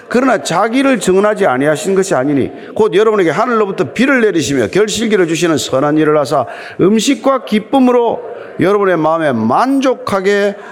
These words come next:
하셨느니라 하고 이렇게 말하여 겨우 무리를 말려 자기들에게 제사를 못하게 하니라.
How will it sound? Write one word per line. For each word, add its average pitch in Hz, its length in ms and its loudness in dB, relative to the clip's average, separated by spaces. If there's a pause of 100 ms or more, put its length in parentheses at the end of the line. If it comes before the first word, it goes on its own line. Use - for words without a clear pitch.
(120)
하셨느니라 170 720 0
하고 117 480 -4
이렇게 233 300 2
말하여 151 500 0 (360)
겨우 202 800 0 (220)
무리를 160 400 4
말려 127 680 0 (240)
자기들에게 107 840 0 (280)
제사를 104 640 -2 (240)
못하게 90 440 -4
하니라. 71 320 -6